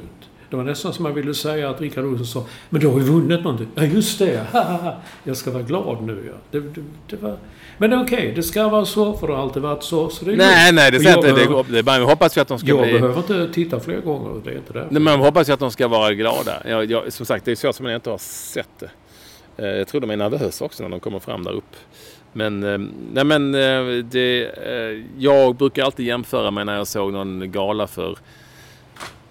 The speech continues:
Speaker 2: om det var liksom musik eller, eh, teater, och tänkte, "Fan, det här är ju,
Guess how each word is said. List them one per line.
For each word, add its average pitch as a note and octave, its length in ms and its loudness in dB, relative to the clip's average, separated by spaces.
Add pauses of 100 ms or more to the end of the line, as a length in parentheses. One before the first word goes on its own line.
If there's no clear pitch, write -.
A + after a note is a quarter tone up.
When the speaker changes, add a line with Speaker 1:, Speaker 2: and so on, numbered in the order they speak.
Speaker 2:
om G#2 140 -10
det F#2 60 -4
var F2+ 180 -2
liksom F2+ 360 -6
musik G2 480 -4
eller, F2 520 -4
eh, F2 60 -6
teater, F2+ 420 -4
och E2+ 80 -10
tänkte, F#2 200 -12
"Fan, F#2+ 260 -12
det F#2 60 -12
här G2+ 180 -10
är F2 60 -8
ju, F2+ 220 -6